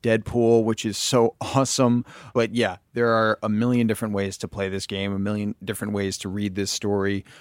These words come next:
And, uh, we're moving on to the end. This is the penultimate issue, last issue of You Are Deadpool is out next week.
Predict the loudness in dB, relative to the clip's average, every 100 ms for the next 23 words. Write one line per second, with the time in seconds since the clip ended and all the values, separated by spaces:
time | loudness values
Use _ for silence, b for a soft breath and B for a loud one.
0 | b -8 -4 -2 0 2 2 0 0 0
1 | 0 0 0 2 6 6 6 0 -4 b
2 | -10 -4 0 4 2 2 -2 -2 0 2
3 | 4 4 6 4 2 0 -2 0 0 2
4 | 0 0 0 0 0 -2 -2 0 0 0
5 | b b -12 -12 -6 2 2 2 -2 -8
6 | -8 0 0 0